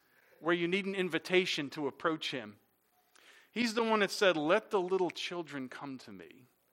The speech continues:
This is the same Jesus that said, "Whosoever will may come."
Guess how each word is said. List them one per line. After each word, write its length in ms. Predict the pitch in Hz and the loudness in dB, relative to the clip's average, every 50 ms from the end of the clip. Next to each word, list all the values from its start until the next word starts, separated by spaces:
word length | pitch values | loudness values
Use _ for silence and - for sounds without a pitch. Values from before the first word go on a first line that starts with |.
| _ _ _ _ _ _ _ - | _ _ _ _ _ _ _ -10
This 180 | 214 220 - | -10 -10 -8
is 60 | 254 254 | -6 -6
the 80 | 254 | -6
same 340 | - - 247 233 226 220 208 | -4 -2 0 0 0 0 -2
Jesus 540 | 180 202 208 214 220 185 170 151 139 127 - | -2 -2 -2 -2 -2 -2 -2 -2 -4 -4 -2
that 220 | - 147 135 - | -2 -2 -2 -2
said, 380 | - - 156 151 143 135 127 127 - _ _ _ _ _ _ - - - | -2 0 2 4 4 4 4 0 -8 _ _ _ _ _ _ -20 -16 -10
"Whosoever 1040 | - 220 233 254 247 247 - - - 233 214 196 180 185 185 180 185 165 165 170 160 | -6 -2 -2 -2 -2 -2 -4 -2 2 2 2 4 4 4 4 4 4 2 0 -4 -2
will 400 | 147 131 127 147 151 156 160 156 | -4 -4 -4 -4 -2 -2 -2 -4
may 240 | 151 139 131 127 120 | -4 -4 -6 -6 -6
come." 540 | 117 - - - 139 127 113 98 95 87 | -8 -10 -12 -10 -8 -8 -8 -10 -12 -18